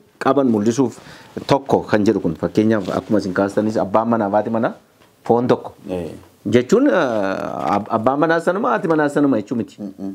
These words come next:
Speaker 1: Qaama lama jira. Garuu yaadaan kaayyoon, fooniin, fedhiin, adeemmiin
Speaker 2: Sirrii.
Speaker 1: tokko ta'uu isaati kan inni, eh, ibsitanii amma,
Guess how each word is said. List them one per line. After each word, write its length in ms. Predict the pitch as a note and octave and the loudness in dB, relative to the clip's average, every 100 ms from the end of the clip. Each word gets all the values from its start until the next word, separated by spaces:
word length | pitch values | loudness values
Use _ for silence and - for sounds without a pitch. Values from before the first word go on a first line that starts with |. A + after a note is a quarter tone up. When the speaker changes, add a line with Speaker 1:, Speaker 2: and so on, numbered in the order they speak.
| F#2+ | -4
Speaker 1:
Qaama 380 | A2 B2 C#3 D3 | 0 2 2 0
lama 160 | C#3 | 0
jira. 240 | B2 C3 F3 - _ _ | 0 0 0 -8 _ _
Garuu 240 | A2+ C#3+ E3+ | 0 2 2
yaadaan 400 | C3+ B2 A2+ G#2 | 2 2 0 0
kaayyoon, 520 | A#2+ B2 C3 C3+ A2 - _ _ | 0 0 2 0 0 -8 _ _
fooniin, 480 | - B2+ B2+ A#2+ F2+ - _ - | 0 2 4 0 -2 -8 _ 0
fedhiin, 400 | C3 C#3+ A#2 - _ - _ _ _ _ _ _ | 2 2 2 -4 _ -20 _ _ _ _ _ _
adeemmiin 580 | G#2+ A#2 C3 C3 C3+ A2 | 0 4 4 4 2 0
Speaker 2:
Sirrii. 380 | F2 E2+ D2+ D#2 | -6 -14 -16 -2
Speaker 1:
tokko 340 | A2 - A#2 - | -2 2 0 2
ta'uu 220 | G#2+ A2 | 2 2
isaati 280 | G#2+ G2 E2+ | 0 -2 -2
kan 140 | - | 2
inni, 280 | A2 G#2+ G2 - | 2 2 0 -2
eh, 240 | F2+ - | -2 -2
ibsitanii 420 | F2+ G2 G2+ G#2 | -4 0 2 2
amma, 220 | F#2+ B2 | 4 4